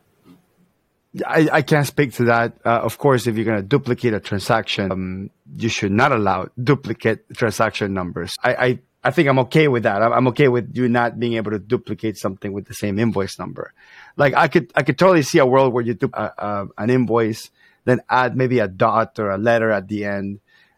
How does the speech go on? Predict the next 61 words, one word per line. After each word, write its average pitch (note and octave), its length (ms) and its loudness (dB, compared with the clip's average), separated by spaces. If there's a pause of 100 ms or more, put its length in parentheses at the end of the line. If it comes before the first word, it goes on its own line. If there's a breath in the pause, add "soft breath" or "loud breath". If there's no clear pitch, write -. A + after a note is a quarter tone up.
(120)
uh, A2+ 240 0
and A#2 160 -2
then A2 80 0
save A#2+ 400 0
it, A#2+ 140 2
and G#2+ 100 -2
then A2 100 -2
go A2 140 0
back A2 320 0
and A2 120 -6
do A#2 100 -2
whatever G#2+ 200 -2
you A2 60 -2
gotta G2+ 200 0
do A2 160 0
and G2+ 120 0
delete A#2 440 2
the B2+ 180 0
old A2+ 240 -2
one, G#2 240 -2
and G#2 100 -4
then G#2 140 -4
come A2 160 -6
back G#2 220 -2
into G#2 220 -12
the F#2+ 140 -8
new G#2+ 180 -4
one G2+ 200 -4
and F#2+ 120 -8 (200)
remove G#2+ 460 0
the, F#2+ 120 -6 (140)
the, F#2+ 180 -10 (220)
the F2+ 280 -10 (280 soft breath)
character. A#2 420 2
I G#2 100 2
could - 140 -2
see - 140 2
a A#2+ 80 6
world A2+ 240 2
where G#2+ 100 -2
you G#2+ 100 -2
could F#2 160 -10
do A#2 120 0
something G#2 360 -4
like F#2 180 -8
that. F#2+ 180 -4
And G2+ 140 -8 (380 soft breath)
that, D3 240 0
th-, E3 220 4
those F3+ 320 4
cases C#3 360 2
are A#2 100 0
so A2+ 520 2
fringe B2 460 0
anyway G#2 440 0
that F#2 160 -4
it's - 140 -18
not G#2+ 120 0
that G2 140 -2
important. A2 420 -2
So A2+ 200 0